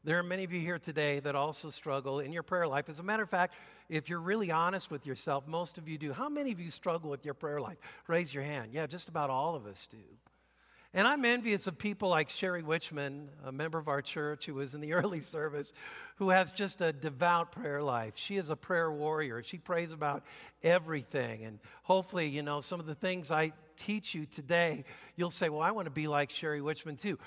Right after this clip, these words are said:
I wanna be like Sherry Wichman. I wanna be a prayer warrior. I wanna be living on, living on prayer, not only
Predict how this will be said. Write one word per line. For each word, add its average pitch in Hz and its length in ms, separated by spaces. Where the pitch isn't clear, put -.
I 208 160
wanna 220 220
be 180 180
like 160 220
Sherry 160 260
Wichman. 160 320
I 190 160
wanna 233 220
be 190 160
a 180 40
prayer 185 300
warrior. 175 400
I 214 100
wanna 254 200
be 196 120
living 269 560
on, 220 400
living 359 440
on 277 440
prayer, 214 680
not 277 280
only 240 360